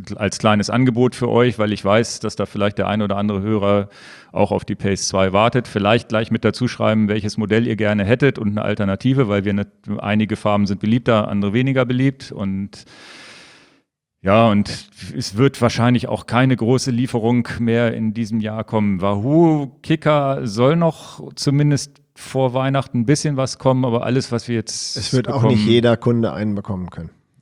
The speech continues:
Speaker 1: Ja, es ist jetzt mittlerweile schon so, dass man die Geräte teilweise gebraucht teurer wegkriegt als neu. Wenn du so ein, so ein Concept zwei Rudergerät oder sowas, kriegst du halt neu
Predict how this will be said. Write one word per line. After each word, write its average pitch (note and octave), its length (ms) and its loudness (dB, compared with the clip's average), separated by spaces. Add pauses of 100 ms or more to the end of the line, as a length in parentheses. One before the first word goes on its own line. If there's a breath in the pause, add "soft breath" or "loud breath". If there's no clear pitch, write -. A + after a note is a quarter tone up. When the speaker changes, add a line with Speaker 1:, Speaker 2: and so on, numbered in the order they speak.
Speaker 1:
Ja, G#2 240 4
es G2 160 -2
ist - 120 -8
jetzt G#2+ 160 -4
mittlerweile G#2+ 500 2
schon G2+ 240 0
so, G#2+ 160 -2
dass G2+ 180 -2
man G2+ 200 2
die G2+ 580 -2
Geräte G2+ 380 0
teilweise F#2+ 400 0
gebraucht G2 340 -2
teurer F#2+ 300 0
wegkriegt F#2+ 360 -4
als - 320 -8
neu. G2 240 2
Wenn F2 120 0
du E2 80 -2
so E2+ 80 -2
ein, E2+ 120 0
so E2 80 -4
ein E2 140 -6
Concept F#2 400 -2
zwei F#2+ 460 2
Rudergerät G2 580 2
oder E2 160 -4
sowas, F2 400 -4
kriegst - 280 -8
du F#2+ 100 0
halt D#2 160 -6
neu E2 280 0